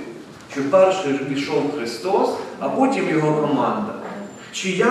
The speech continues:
в Його команді? Чи я в Його полі? Чи я належу до Його урожаю, який має бути взятий в небо,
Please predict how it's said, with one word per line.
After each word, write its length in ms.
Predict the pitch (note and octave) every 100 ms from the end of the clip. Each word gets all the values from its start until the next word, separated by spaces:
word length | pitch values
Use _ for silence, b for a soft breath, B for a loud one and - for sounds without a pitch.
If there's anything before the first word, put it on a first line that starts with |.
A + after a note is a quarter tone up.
| A#3
в 80 | G#3+
Його 200 | G3 F3+
команді? 640 | E3+ D3+ C3 A#2 G#2+ - - - - - - -
Чи 180 | - F3+
я 220 | G#3+ B3+
в 80 | -
Його 200 | A3 G#3+
полі? 640 | A3 G3+ F3 - - - - - - B B -
Чи 160 | E3
я 140 | E3 A3+
належу 600 | B3 A3 A3 B3 A#3+ G#3+
до 140 | F3
Його 500 | F3+ F#3 G3+ G#3 G3+
урожаю, 800 | F3 E3+ E3 F3 F#3+ A3 F#3 F3
який 200 | - -
має 380 | F3 F3 E3+ E3 C3+ -
бути 200 | F#3+ F#3
взятий 580 | D#3 - - G3+ G#3 F#3+
в 260 | F#3 C#3+ D3+
небо, 400 | F#3+ D#3 C#3